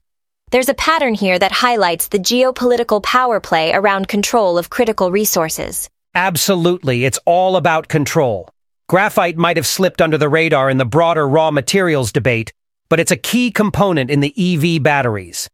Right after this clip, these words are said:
Speaker 2: And with China dominating the global supply of both natural and synthetic graphite, the West's dependency on Chinese supply is a real concern.
Speaker 1: And that's where we see the urgency in building alternative supply chains.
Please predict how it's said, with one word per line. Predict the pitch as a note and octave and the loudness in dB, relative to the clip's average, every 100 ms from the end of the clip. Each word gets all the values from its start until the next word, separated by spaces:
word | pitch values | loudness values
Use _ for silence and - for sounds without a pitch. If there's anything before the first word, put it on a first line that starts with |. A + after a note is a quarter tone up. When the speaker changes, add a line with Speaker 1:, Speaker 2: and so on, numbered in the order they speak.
| _ _ _ - | _ _ _ -2
Speaker 2:
And | D3+ | 0
with | D3+ - | 0 -2
China | - A3 A3 F3 | -2 0 2 2
dominating | F3 F#3 F#3+ D#3 C#3+ D#3 | 2 2 0 0 0 0
the | D3 | 0
global | D#3 F3 E3 | 2 0 0
supply | E3+ D#3+ A#2+ F3+ E3+ | -2 -2 0 0 2
of | D3 A2 | 0 0
both | D#3 C#3 | -2 0
natural | C#3+ E3+ F#3+ - G3 F#3 | 0 0 -2 0 0 0
and | E3+ F3+ G3 | 0 0 0
synthetic | - F3 D3 F3 D#3 A#2+ | 0 -2 2 0 0 0
graphite, | E3+ E3 - A#2 A2 - _ _ _ | 0 0 0 -2 -2 -10 _ _ _
the | F3+ | -2
West's | F3 A#3 G3 - - | 2 0 0 -6 -4
dependency | F3+ - G3 D#3+ C3+ - D3 | -4 0 0 2 0 0 0
on | C#3+ C#3+ | 0 0
Chinese | F3 E3+ E3 D3+ | 0 0 0 0
supply | D#3+ - E3+ C#3 B2+ | -2 0 0 2 0
is | C#3 | 0
a | C#3+ | 0
real | D3+ C#3+ | 0 0
concern. | D3+ C#3 - C3 A2 A2 - _ _ - | 0 0 0 0 -2 -4 -10 _ _ -2
Speaker 1:
And | A#3 | 0
that's | C4+ D#4+ | 0 0
where | C#4 A#3+ | 0 0
we | A3+ | 0
see | - G#3+ | 0 0
the | G3+ - | 0 0
urgency | C4+ A#3+ G3 G3 F#3 | 0 0 0 0 0
in | F#3 | 2
building | G#3 G3+ G3 | 0 2 0
alternative | F#3+ - C4 C4 G#3+ F#3+ | -2 -2 -2 0 0 -2
supply | G#3 - B3 A#3+ | -4 0 0 0
chains. | - E3+ - - - | 0 -2 -4 -8 -8